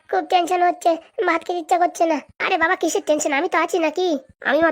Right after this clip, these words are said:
তখন থেকে বলছি, তাও বিশ্বাসই করছে না আমার কথা। শোনো মা, টেনশনের কোনো কারণ নেই। তোমার শ্বশুরের সঙ্গে কথা হয়ে গেছে, প্রশ্ন এখনো প্রিন্ট হয়ে আসেনি। দুটো তিনটের সময় প্রিন্ট হয়ে আসবে, তখন আমি তোমার শ্বশুরের জন্য খাবার নিয়ে যাবো, আর ফোনে ফটো তুলে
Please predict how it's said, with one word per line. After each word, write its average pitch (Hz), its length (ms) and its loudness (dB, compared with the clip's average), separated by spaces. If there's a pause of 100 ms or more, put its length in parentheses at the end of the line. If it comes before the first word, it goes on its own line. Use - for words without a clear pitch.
তখন 294 220 0
থেকে 302 200 0
বলছি, 269 220 0 (260)
তাও 320 200 2 (140)
বিশ্বাসই 311 340 0
করছে 311 180 0
না 294 100 0
আমার 277 160 0
কথা। 277 160 -2 (240)
শোনো 247 200 2
মা, 262 140 2
টেনশনের 277 420 0
কোনো 311 200 4
কারণ 240 220 2
নেই। 214 80 -2 (180)
তোমার 254 180 -4
শ্বশুরের 269 300 -4
সঙ্গে 302 240 2
কথা 277 180 2
হয়ে 320 140 4
গেছে, 330 180 2 (300)
প্রশ্ন 294 280 0
এখনো 311 240 2
প্রিন্ট 294 240 2
হয়ে 285 160 4
আসেনি। 240 240 -2 (280)
দুটো 269 200 0
তিনটের 277 220 -4
সময় 320 180 0
প্রিন্ট 302 220 -4
হয়ে 311 180 4
আসবে, 294 180 0 (320)
তখন 285 180 -2
আমি 294 120 -2
তোমার 294 160 0
শ্বশুরের 285 280 -4
জন্য 302 200 0
খাবার 269 220 2
নিয়ে 294 140 4
যাবো, 359 120 4 (300)
আর 254 120 -4
ফোনে 302 260 2
ফটো 294 220 0
তুলে 285 140 -2